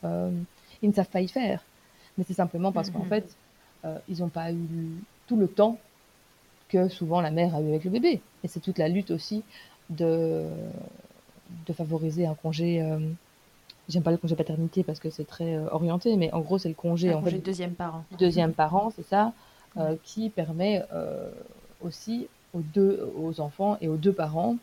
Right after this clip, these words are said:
Speaker 1: en fait, de pouvoir évoluer ensemble et de se connaître mutuellement et donc d'avoir une confiance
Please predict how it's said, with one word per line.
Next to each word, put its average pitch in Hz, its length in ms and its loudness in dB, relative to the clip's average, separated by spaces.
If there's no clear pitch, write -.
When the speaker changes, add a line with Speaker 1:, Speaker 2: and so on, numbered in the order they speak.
Speaker 1:
en 156 60 -10
fait, 202 140 -2
de 160 100 -6
pouvoir 170 340 -4
évoluer 156 320 -2
ensemble 190 340 0
et 170 40 2
de 151 60 -4
se - 160 -8
connaître 175 420 -2
mutuellement 160 520 -2
et 180 60 -2
donc 196 300 0
d'avoir 170 260 2
une 156 120 -2
confiance 165 720 -4